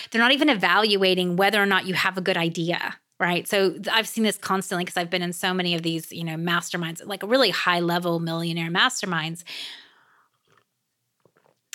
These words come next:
And what I've seen is that, you know, there is, like, such an illusion. And there's so many people, even in those very high-level masterminds, who do not have a good idea. They don't have a viable,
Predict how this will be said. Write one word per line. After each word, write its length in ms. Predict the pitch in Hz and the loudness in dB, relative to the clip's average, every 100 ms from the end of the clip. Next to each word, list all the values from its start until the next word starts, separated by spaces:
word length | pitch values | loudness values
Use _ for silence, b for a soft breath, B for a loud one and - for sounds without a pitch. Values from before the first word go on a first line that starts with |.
| - | -2
And 120 | 233 226 | 2 8
what 120 | 247 | 8
I've 140 | 226 | 8
seen 360 | - 233 254 294 | 4 4 6 6
is 140 | 196 | 4
that, 320 | 202 190 190 - _ _ _ _ _ _ _ - - | 4 4 4 0 _ _ _ _ _ _ _ -14 -2
you 120 | 226 | 2
know, 140 | 214 196 | 4 4
there 300 | 202 190 190 214 | 6 6 4 4
is, 260 | 196 185 | 2 2
like, 200 | 190 190 | -2 -2
such 240 | - 214 214 | -2 0 2
an 60 | |
illusion. 360 | 208 254 226 196 | 4 4 4 2
And 260 | 190 190 | 0 0
there's 160 | 214 208 | 0 0
so 160 | - 226 | 2 2
many 200 | 240 226 | 2 0
people, 260 | 220 208 | 0 0
even 280 | - 233 240 | 0 2 2
in 80 | 226 | 2
those 180 | 202 185 | 0 0
very 160 | 180 | 0
high-level 420 | 180 190 185 180 180 | 0 0 0 0 2
masterminds, 640 | 214 269 - 196 180 180 | 2 2 0 0 0 -2
who 120 | 202 | -4
do 200 | 175 196 | 0 2
not 220 | 220 254 | 4 4
have 220 | 262 185 165 | 4 0 0
a 20 | |
good 160 | 170 | -2
idea. 320 | 147 165 185 165 | -2 0 0 2
They 140 | 175 | 0
don't 240 | 220 240 | 2 0
have 200 | 208 180 | 2 0
a 120 | 170 160 | 0 0
viable, 680 | 165 175 170 170 160 160 | 2 2 2 0 0 -2